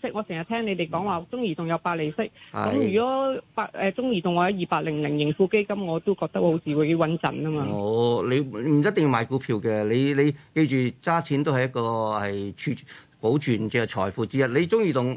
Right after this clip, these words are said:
Speaker 2: 啊，好穩，係穩啊，穩過三仔。但係如果，如果佢加多，發晒啲噉加多兩厘，中移動都可能會受，受影響。佢始終都係一個揸收息㗎嘛。噉你可能中移動買平兩蚊，到時候。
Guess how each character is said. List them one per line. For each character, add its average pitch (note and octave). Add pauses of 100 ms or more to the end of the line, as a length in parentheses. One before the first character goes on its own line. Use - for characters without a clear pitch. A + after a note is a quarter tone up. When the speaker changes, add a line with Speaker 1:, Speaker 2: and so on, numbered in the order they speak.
Speaker 2:
啊， A2
好 A#2+
穩， C3+
係 B2+
穩 A#2+
啊， A#2+
穩 A#2
過 C3
三 B2
仔。 A2
但 A#2
係 C3
如 B2+
果， - (120)
如 D#3
果 F#3+
佢 -
加 F3+
多， D#3 (240)
發 C#3
晒 C3+
啲 C#3
噉 C#3+
加 D3
多 C#3+
兩 A#2+
厘， C3+
中 D#3
移 A#2
動 G2+
都 C3
可 B2+
能 G#2+
會 G#2+
受， G2 (300)
受 A2+
影 B2+
響。 B2+
佢 B2+
始 C3
終 C#3+
都 D3
係 C3+
一 A2+
個 A#2+
揸 A#2+
收 B2+
息 A#2+
㗎 A#2
嘛。 G#2
噉 C3
你 G3+
可 D#3+
能 F3+
中 F#3
移 B2+
動 A#2+
買 A#2+
平 G#2
兩 G#2+
蚊， F3 (440)
到 C3
時 B2
候。 G2